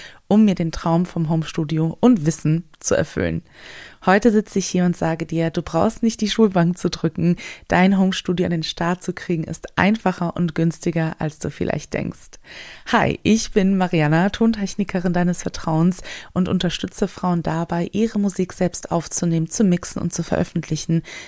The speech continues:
mit GarageBand und ohne Vorkenntnisse zu haben. Vielleicht überlegst du schon lange, ob du deine Musik zu Hause selbst produzieren willst. Vielleicht hast du auch schon, ähm, Equipment oder willst einfach nur wissen, ob das ausreichend ist, was du hast.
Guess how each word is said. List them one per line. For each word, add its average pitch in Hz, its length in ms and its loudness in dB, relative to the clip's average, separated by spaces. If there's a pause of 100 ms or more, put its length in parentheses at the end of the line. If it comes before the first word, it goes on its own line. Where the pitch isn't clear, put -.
(120)
mit 226 200 4
GarageBand 233 680 4 (240)
und 196 180 2
ohne 175 220 2
Vorkenntnisse 151 680 -2
zu 143 260 -2
haben. - 340 -4 (2000)
Vielleicht 180 640 2
überlegst 220 540 4
du 214 40 2
schon 202 200 4
lange, 165 580 6 (240)
ob 202 240 0
du 208 120 0
deine 185 220 2
Musik 190 340 2
zu 180 160 -2
Hause 185 240 2
selbst 180 280 0
produzieren 180 600 0
willst. - 320 -2
Vielleicht 214 340 4
hast - 180 0
du 226 60 4
auch 196 220 4
schon, 190 480 2
ähm, 180 240 0
Equipment 185 640 0
oder 170 240 0
willst 170 160 0
einfach 185 240 0
nur 165 180 0
wissen, 185 320 2
ob - 160 -4
das - 240 -6
ausreichend 208 540 2
ist, - 180 -2
was 160 200 -2
du 156 140 -2
hast. 143 280 -4